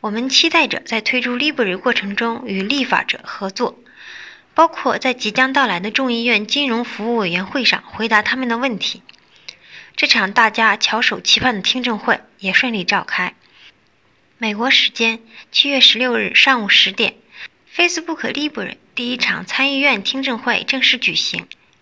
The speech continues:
Libre 项目负责人大卫马库斯代表 Facebook 出席了这场争议十足的听证会。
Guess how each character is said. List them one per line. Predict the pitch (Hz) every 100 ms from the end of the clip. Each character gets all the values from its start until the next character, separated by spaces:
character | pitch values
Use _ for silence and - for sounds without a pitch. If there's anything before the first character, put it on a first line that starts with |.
| -
Libre | 330 311 233
项 | 208 277 240
目 | 220
负 | -
责 | 262 208
人 | 208 185 190
大 | - 269
卫 | 233 247
马 | 214 185
库 | -
斯 | 220 - 285
代 | 277
表 | 226 - -
Facebook | - 269 - - 269 - - _
出 | -
席 | 240 196
了 | 202
这 | 214
场 | 220 202 190
争 | 247 247
议 | 233
十 | 196 233
足 | 240
的 | 208 202
听 | -
证 | 254 190
会。 | - 202